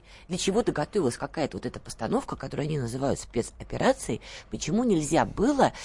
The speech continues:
ну, как-то более правильно расписать роли. Почему пошла такая каша? Бабченко сначала просит прощения,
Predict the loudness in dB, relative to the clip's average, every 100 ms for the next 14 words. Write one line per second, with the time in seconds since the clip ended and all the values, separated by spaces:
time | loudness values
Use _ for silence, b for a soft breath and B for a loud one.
0 | B -10 -2 -2 0 0 2 6 6 4
1 | -8 -20 -20 -2 4 4 4 2 0 -8
2 | -6 -2 0 0 0 -6 -2 -2 0 -2
3 | -2 -4 -4 -4 -6 -6 -10 -10 -18 B
4 | B -2 0 0 -8 -8 -6 -2 -4 -4
5 | -8 -6 -6 -4 2 4 4